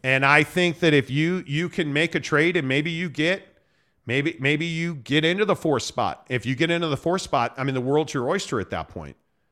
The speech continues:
So I, I think you're talking about a franchise in Charlotte that's a lot less pliable than, than the Houston Rockets. Because I think they, and I might be one of the few, I think there's a lot of questions around LaMelo Ball as a true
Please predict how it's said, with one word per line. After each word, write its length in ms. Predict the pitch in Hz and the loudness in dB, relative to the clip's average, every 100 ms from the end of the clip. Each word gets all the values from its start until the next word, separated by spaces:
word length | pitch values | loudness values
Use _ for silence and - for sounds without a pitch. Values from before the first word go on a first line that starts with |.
| _ _ _ _ | _ _ _ _
So 280 | - 147 135 | 2 2 6
I, 220 | 147 165 - - | 8 8 4 2
I 140 | 156 | 4
think 380 | 147 175 190 165 | 2 -2 -2 0
you're 140 | 180 | 0
talking 420 | - 165 170 175 156 | 2 4 4 2 2
about 180 | 156 | 4
a 80 | 143 | 4
franchise 560 | - 156 151 170 151 143 | 0 -2 0 2 0 0
in 80 | 120 | -4
Charlotte 480 | - 131 156 180 | 0 0 0 -2
that's 180 | 160 143 | -4 -2
a 40 | 131 | 2
lot 300 | 127 175 156 | 6 6 6
less 180 | 165 - | 0 0
pliable 500 | 165 185 180 113 110 | 2 4 4 0 -2
than, 300 | 117 120 117 | -2 -4 -6
than 220 | 117 135 127 | -2 0 0
the 80 | |
Houston 340 | 113 147 - 123 | -2 -2 -2 -2
Rockets. 480 | 160 151 - - - _ _ _ _ _ - | 0 -2 -8 -18 -20 _ _ _ _ _ -2
Because 400 | 139 - 143 151 | 0 4 4 6
I 160 | 156 | 6
think 340 | 165 185 175 - | 6 2 0 2
they, 540 | 143 151 165 175 165 - _ _ _ _ _ _ _ _ _ _ _ _ _ _ - | 4 4 4 2 -2 -8 _ _ _ _ _ _ _ _ _ _ _ _ _ _ -2
and 120 | 143 | 4
I 100 | 180 | 6
might 220 | 202 202 | 6 4
be 100 | 208 | 2
one 160 | 196 196 | 0 0
of 80 | 175 | 0
the 60 | |
few, 480 | - 208 214 110 98 | -2 0 2 2 2
I 120 | 147 180 | 4 4
think 160 | 208 | 2
there's 180 | 214 175 | -2 0
a 60 | 190 | 2
lot 180 | 196 | 2
of 60 | 196 | 2
questions 420 | 196 190 - 127 | 0 -2 -2 -4
around 220 | 131 139 | -2 -2
LaMelo 340 | 135 139 135 127 | -2 0 0 0
Ball 260 | 127 120 | 0 0
as 160 | 104 - | -2 -2
a 100 | 110 | -4
true 560 | 107 - 147 143 135 | -4 -2 0 0 -2